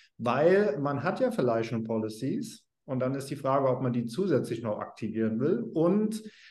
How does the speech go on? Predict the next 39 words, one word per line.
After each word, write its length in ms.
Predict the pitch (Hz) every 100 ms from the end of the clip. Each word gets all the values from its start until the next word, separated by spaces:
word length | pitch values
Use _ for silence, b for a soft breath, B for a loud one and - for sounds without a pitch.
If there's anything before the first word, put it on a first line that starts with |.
| B
grad 280 | - 151 170
bei 180 | 156 147
M 200 | 143 143
F 140 | 143
A 280 | 131 139 147
auf 220 | 139 -
Admin-Portalen, 1080 | 139 147 139 131 127 123 127 127 139 143 -
vielleicht 340 | - 135 160 165
hat 160 | 151
man 140 | 156 147
ja 100 | 135
so 140 | 135
ein 40 | -
paar 140 | 139
User, 380 | 135 147 147 127
die 160 | 131
sollen 280 | 123 131 127
nicht 280 | 160 226 -
M 180 | 127 113
F 140 | 107
A 180 | 107 107
können, 320 | - 120 143
Stichwort 460 | 131 135 127 120 113
Break 240 | 117 113
Glass 380 | 139 147 147 127
und 120 | 117
sonstige 460 | 117 127 131 120 113
Sachen. 260 | 120 120
Also 400 | 117 117 123 120 B B B
auf 160 | 127
jeden 180 | 139 160
Fall 160 | 143 131
anschauen, 500 | 139 156 151 147 139
was 220 | 131 131
da 160 | 135
in 80 | 131
den 140 | 123 113
Tenant 340 | 131 139 127
reinfliegt 680 | 107 110 110 117 135 -